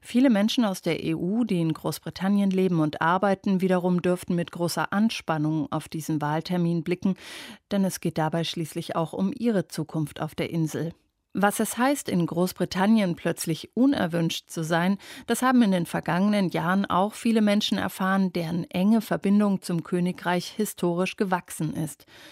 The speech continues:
Geboren wurden sie ursprünglich in der Karibik, etwa in der früheren britischen Kolonie Jamaika.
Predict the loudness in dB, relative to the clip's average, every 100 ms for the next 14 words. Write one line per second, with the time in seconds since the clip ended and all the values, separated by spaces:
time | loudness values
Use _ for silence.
0 | -20 -20 _ -2 2 6 6 4 4 0
1 | 0 -4 -2 -2 -2 0 -2 -2 -2 -2
2 | -2 -2 -4 -2 0 0 -2 -2 -8 -6
3 | -4 -4 -4 -6 0 0 2 0 -2 -4
4 | -4 -2 -2 0 0 2 2 0 0 0
5 | 0 -2 -6 -8